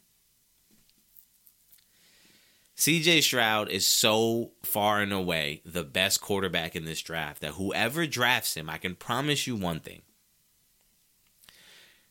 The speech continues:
If Carolina drafts him number one, here's what I know. Some people are gonna say, "Probably should have took Bryce Young."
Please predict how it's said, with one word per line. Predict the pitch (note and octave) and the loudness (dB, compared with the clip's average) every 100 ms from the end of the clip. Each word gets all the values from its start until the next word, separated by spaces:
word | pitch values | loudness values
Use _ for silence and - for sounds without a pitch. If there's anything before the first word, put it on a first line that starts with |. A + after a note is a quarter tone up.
| _ - | _ -8
If | G#2+ | -2
Carolina | C#3+ D3 F#3 F3 D#3+ C#3 | 2 2 2 0 0 -2
drafts | G#2+ G2+ G2+ - | 0 0 0 -2
him | F#2+ | -4
number | F2+ D#2+ D#2 | -4 -4 -8
one, | D2 C#2+ - _ _ _ _ _ _ _ _ _ _ _ _ _ _ _ _ _ _ _ _ _ | -10 -12 -16 _ _ _ _ _ _ _ _ _ _ _ _ _ _ _ _ _ _ _ _ _
here's | - D#3+ D#3+ C3 | -10 -2 0 0
what | B2 | 0
I | F#2 | 0
know. | D#2 C2 - _ _ _ _ _ _ | -2 -10 -16 _ _ _ _ _ _
Some | - C3 C3 | -2 -2 0
people | C3+ A#2 G#2+ | 0 0 0
are | |
gonna | F#2 F2 | 0 -2
say, | D#2+ D#2+ D2+ C#2+ - _ _ _ _ _ _ _ - | -2 -2 -4 -6 -12 _ _ _ _ _ _ _ -6
"Probably | A2+ A2 G#2 | -4 -2 0
should | G#2 | -2
have | F2+ | -2
took | - F2+ - | -4 -6 -6
Bryce | D#2 C#2+ C#2+ | -8 -8 -10
Young." | B1+ | -12